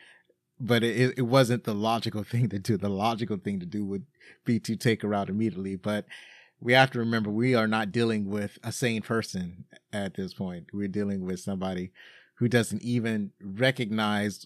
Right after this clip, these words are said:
women as, as being human. So I guess he felt like he had the upper hand. He can do whatever he wanted to, but he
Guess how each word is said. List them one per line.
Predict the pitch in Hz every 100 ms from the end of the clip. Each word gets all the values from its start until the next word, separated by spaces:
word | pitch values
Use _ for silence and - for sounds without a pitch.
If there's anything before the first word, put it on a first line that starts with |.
| -
women | 95 95 120 113 104 101
as, | 104 101 95 90 - - -
as | 110 90
being | 117 107
human. | - 117 123 139 135 - _ _ _ _ _ _ _ _ _ _ -
So | - 131 113 107 101 - _ _ _ _ -
I | 110
guess | 117 123
he |
felt | 113 101
like | 101
he | -
had | 104
the | 92 92
upper | -
hand. | 92 90 90 92
He |
can | 98 101
do | 95 107
whatever | 104 107 95
he | 98
wanted | 104 107 98 -
to, | 101 92
but | 98 95
he | 107